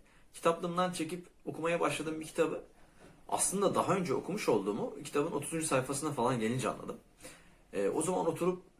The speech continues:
düşündüm. Ee, okuduğum bir kitabı neden unutmuştum? Yani çok kitap okumak iyi güzel ama okuduğun bir kitabı unutuyorsan,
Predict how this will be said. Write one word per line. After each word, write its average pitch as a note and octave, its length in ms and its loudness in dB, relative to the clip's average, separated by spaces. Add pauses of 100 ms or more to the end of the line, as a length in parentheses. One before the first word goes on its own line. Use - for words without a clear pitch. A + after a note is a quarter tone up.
(120)
düşündüm. A2 420 -4 (240)
Ee, E2+ 240 -4 (360)
okuduğum D3 420 -2
bir - 60 -6
kitabı C3+ 380 0
neden B2 220 4
unutmuştum? G2+ 460 -8 (880)
Yani F2+ 200 -8
çok B2+ 200 -4
kitap B2+ 160 4
okumak B2 300 0
iyi C3+ 140 2
güzel C#3 240 2
ama D#3+ 420 2
okuduğun E3 520 -2
bir C#3 180 -6
kitabı A2+ 260 0
unutuyorsan, B2 680 0